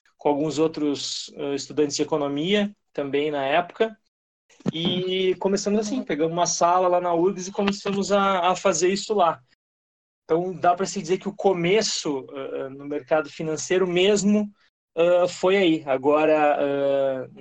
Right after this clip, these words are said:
na, na atuação profissional, com assessoria e,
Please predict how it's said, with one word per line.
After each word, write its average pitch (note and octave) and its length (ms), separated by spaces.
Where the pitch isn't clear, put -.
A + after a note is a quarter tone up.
na, C3+ 600
na C#3+ 140
atuação E3+ 560
profissional, E3 840
com C#3 360
assessoria D3 1120
e, A#2+ 220